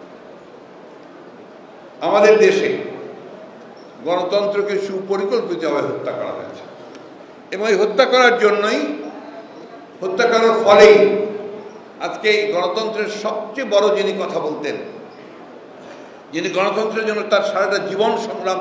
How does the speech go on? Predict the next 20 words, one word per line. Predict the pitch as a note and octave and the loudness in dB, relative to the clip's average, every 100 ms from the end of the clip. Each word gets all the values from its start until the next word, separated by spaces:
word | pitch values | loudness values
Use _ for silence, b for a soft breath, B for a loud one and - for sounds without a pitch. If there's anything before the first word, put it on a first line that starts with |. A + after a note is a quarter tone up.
| - | -6
করেছেন, | C#3+ F3 D#3+ | -8 -8 -6
লড়াই | D#3+ D#3+ - | -4 -4 -6
করেছেন, | D3+ D3 A#2+ - - - - - - - - - | -10 -10 -14 -16 -20 -20 -20 -20 -20 -20 -20 -12
যিনি | G3+ A3 G#3+ G#3 | -4 -2 -2 -4
পুরো | A#3 A3+ B3 | -4 -2 2
জাতিকে | B3 - D#4+ - A3 A#3 | 2 2 0 0 -2 -2
যুদ্ধে | - F#3+ F#3+ | -4 -4 -2
ঝাঁপিয়ে | F#3+ E3 D#3 | -4 -4 -6
পড়তে | D#3+ - C3+ - - - - | -8 -8 -8 -8 -12 -14 -10
অনুপ্রাণিত | E3 - D#3 D#3 - | -10 -6 -6 -6 -8
করেছিলেন, | - C3 A#2 - - - | -10 -12 -14 -16 -16 -4
সেদিন | B3+ C4 D4+ D4+ | 0 0 0 -2
কিন্তু | C4 - - - - | -4 -6 -8 -10 -6
চতুর্দিকে | C4 C#4 C#4+ C#4+ C4+ C#4 | -4 -2 -4 -2 0 0
অন্ধকার | C#4 C#4 C#4 C4+ | 0 0 -2 -2
ছিল, | C#4 - - - - - - - - - - - - | -6 -10 -14 -18 -20 -20 -20 -20 -20 -20 -20 -20 -10
দিক | B3 D4 C4+ | -6 -6 -8
ছিল | B3+ C4 B3+ | -2 0 0
না, | B3 | 0
দিশা | C4 C4 | -2 -2